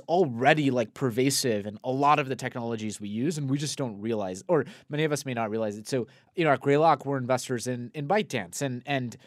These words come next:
you know, many of us have used TikTok, and there are many things that make TikTok a great consumer experience, but, but one of them is just how good the relevance is, right? Like, I certainly find myself scrolling it for way too long because of how relevant the content it's showing to me is. And,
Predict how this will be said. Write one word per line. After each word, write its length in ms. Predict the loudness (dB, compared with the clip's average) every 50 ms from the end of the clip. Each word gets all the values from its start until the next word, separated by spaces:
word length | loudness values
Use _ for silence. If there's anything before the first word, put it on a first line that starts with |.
| _ _
you 80 | -6 -4
know, 80 | -2 0
many 240 | 0 0 2 2
of 100 | 2 2
us 160 | 2 0 0 0
have 140 | -4 -4
used 300 | -2 -2 -2 -2 -4 -4
TikTok, 520 | -6 -8 -6 -2 0 2 2 2 0 -2 -4
and 260 | -4 -4 -4 -8 -14 -14 -10
there 120 | -6 -6
are 40 | -4
many 220 | -4 -4 -4 -6
things 240 | -6 -6 -6 -8 -6
that 140 | -8 -8 -8
make 140 | -8 -10 -10
TikTok 380 | -12 -10 -6 -4 -4 -4 -4
a 40 | -6
great 200 | -6 -4 -4 -4
consumer 300 | -6 -8 -10 -8 -8 -8
experience, 380 | -8 -6 -4 -4 -4 -4 -4 -6
but, 180 | -8 -8 -4
but 140 | -4 -4 -2
one 240 | 0 2 2 4 2
of 140 | 2 2 2
them 280 | 4 4 4 2 0
is 180 | -2 -2 -2 -2
just 220 | -2 -6 -6 -6
how 480 | -6 -6 -8 -6 0 2 4 4 4 2 2
good 220 | 0 0 2 2
the 100 | 0 2
relevance 520 | 4 4 4 4 4 0 -2 -6 -4 -4
is, 240 | -4 -4 -6 -6 -6
right? 180 | -6 -4 -4 -2
Like, 180 | -4 -4 -4 -6 -20 -20 -20 -14 _
I 100 | -2 -2
certainly 300 | -2 0 -2 -6 -6 -6
find 260 | -6 -4 -4 -4 -4 -4
myself 340 | -4 -4 -2 -2 -4 -4 -4
scrolling 520 | -6 -6 -2 -2 0 0 -2 -4 -4 -4
it 120 | -4 -6 -6
for 380 | -6 -2 0 0 0 0 -2 -4 -12 _ _ _ _ _ _ _ 2
way 200 | 6 8 8 8
too 200 | 6 0 -2 0
long 400 | 0 -2 -2 -2 -2 -4 -4 -6 -8 -4
because 340 | -4 -4 0 2 2 2 2
of 140 | 0 -2 -4
how 320 | -6 -4 0 0 2 2
relevant 560 | 0 0 0 2 2 2 2 0 -2 -4 -8
the 60 | -8 -10
content 340 | -8 -6 -8 -6 -6 -8 -10
it's 140 | -10 -10 -8
showing 260 | -6 -6 -6 -6 -8
to 80 | -10
me 140 | -10 -6 -6
is. 140 | -6 -6 -6
And, 160 | -8 -10 -10